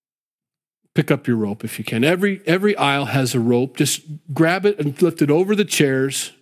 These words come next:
if you would, so that it doesn't get caught on the chairs. Everybody try to get their hands on a rope if you can. There's one over there. It seems silly.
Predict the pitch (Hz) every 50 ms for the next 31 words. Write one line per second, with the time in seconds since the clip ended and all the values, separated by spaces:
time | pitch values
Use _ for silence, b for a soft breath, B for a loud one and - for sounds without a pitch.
0 | _ _ - 135 - - 143 131 131 131 135 139 139 135 - _ _ _ _ _
1 | _ _ _ _ _ _ _ _ _ _ _ _ _ - - 151 143 143 139 151
2 | 156 156 156 151 165 160 160 - - 151 147 147 147 151 135 - - 147 139 139
3 | 131 - 185 165 175 185 202 196 170 - - - - 175 170 175 175 170 151 160
4 | 151 - 160 143 123 135 143 139 143 143 131 139 131 127 123 120 117 113 107 107
5 | 113 - 120 - - 120 107 - - 110 104 117 - _ _ _ _ _ _ _
6 | _ _ _ - 131 120 135 139 139 147 147 151 160 147 135 131 123 127 131 -
7 | _ _ _ _ _ _ _ _ _ _ _ _ _ _ _ _ _ _ _ _
8 | _ _ _ _ _ _ _ _ _ _ _ _ _ _ _ _ _ _ _ _
9 | _ _ _ _ _ _ _ _ _ - - 139 - - 214 196 196 175 - -
10 | - 151 131 127 120 120 120